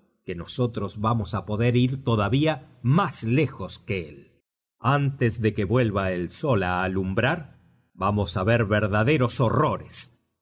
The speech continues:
Por favor, fumemos tranquilamente una pipa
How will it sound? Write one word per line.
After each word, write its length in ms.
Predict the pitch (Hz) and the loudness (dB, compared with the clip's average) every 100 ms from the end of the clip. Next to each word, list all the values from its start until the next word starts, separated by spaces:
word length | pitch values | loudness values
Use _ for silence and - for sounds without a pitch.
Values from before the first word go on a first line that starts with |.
| _ | _
Por 140 | 214 - | -8 -6
favor, 760 | - 73 73 69 - _ _ _ | -6 -6 -8 -12 -18 _ _ _
fumemos 640 | 165 185 208 196 180 - | 0 2 0 -2 -6 -6
tranquilamente 960 | - 139 139 208 190 131 151 165 - 117 | 0 2 0 -2 -4 -2 -2 -4 -4 -2
una 380 | 131 123 87 | 0 0 -2
pipa 680 | 101 92 - 80 80 - | -8 -8 -10 -20 -20 -20